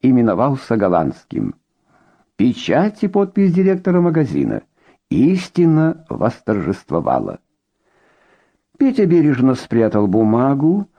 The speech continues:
удостоверяющую его еще не утерянную квалификацию мастера-сыродела,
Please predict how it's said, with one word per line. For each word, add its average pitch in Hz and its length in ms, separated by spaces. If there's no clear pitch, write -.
удостоверяющую 151 1200
его 180 260
еще 165 380
не 147 160
утерянную 170 800
квалификацию 135 1080
мастера-сыродела, 104 1500